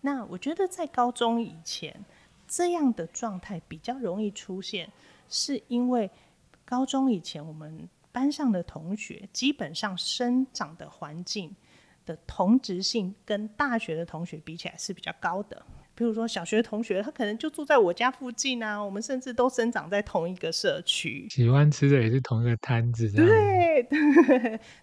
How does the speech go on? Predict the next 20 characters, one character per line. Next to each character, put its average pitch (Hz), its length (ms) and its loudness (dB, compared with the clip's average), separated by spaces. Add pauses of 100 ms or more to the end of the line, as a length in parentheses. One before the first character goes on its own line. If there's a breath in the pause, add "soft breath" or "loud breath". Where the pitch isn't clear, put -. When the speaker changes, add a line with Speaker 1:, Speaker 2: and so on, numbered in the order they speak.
Speaker 1:
对， 208 260 0 (240 loud breath)
所 302 220 2
以 392 140 4
我 190 120 -2
们 190 140 -6
很 180 240 -6
容 180 180 -4
易 277 220 0
形 185 380 -8
塑 240 320 -8
一 233 180 -8
些 214 320 -4 (240 soft breath)
比 - 80 -14
较 208 160 0
相 247 380 0
近 208 340 -2
的 165 160 -6
价 165 320 -4
值 - 300 -8
观。 - 280 -12